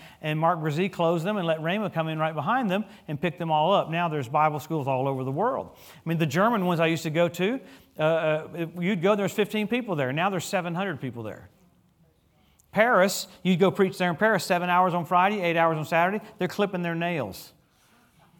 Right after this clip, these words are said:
Now they're mad when you stop preaching after seven hours. I mean, it's just amazing. God's just, God's just moving. With the church in Paris, my mother preached there, I preached there, and my daughter preached there, three generations in Paris. All because of Kenneth Hagin's ministry.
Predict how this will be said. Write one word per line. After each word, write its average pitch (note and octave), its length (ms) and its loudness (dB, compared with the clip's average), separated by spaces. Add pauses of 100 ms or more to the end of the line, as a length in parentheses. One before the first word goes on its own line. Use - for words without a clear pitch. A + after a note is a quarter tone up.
(120)
Now F3+ 260 2
they're E3 180 0
mad D#3+ 480 0
when D#3 120 -6
you E3+ 80 -4
stop D3+ 320 -2
preaching G#3 280 -4
after C3+ 200 -4
seven C3+ 320 -4
hours. D#3 500 -6 (260)
I D#3+ 40 -10
mean, E3+ 140 -4
it's D#3+ 80 -6
just G#3 180 -6
amazing. F3+ 380 -2
God's D#3 280 -4
just, D3+ 200 -8
God's E3 260 -4
just D#3 160 -8
moving. C#3+ 340 -6 (300)
With C#3+ 100 -6
the D#3 60 2
church F#3+ 280 0
in F#3 100 0
Paris, G3+ 400 2 (240)
my D#3 160 2
mother F#3 300 2
preached A3 320 -2
there, A#3 200 4
I F#3 140 4
preached G#3 280 -4
there, G#3 120 -2
and G#3 80 -2
my G3+ 80 0
daughter F#3+ 340 4
preached C#3+ 260 -4
there, C3+ 120 -4
three F3 240 -4
generations D3 680 -4 (100)
in D3 160 -8
Paris. F#3 840 -4 (1160)
All D3 140 2
because F#3 300 -2
of D3+ 100 -6
Kenneth F3 240 -4
Hagin's D3+ 400 -4
ministry. C3+ 560 -8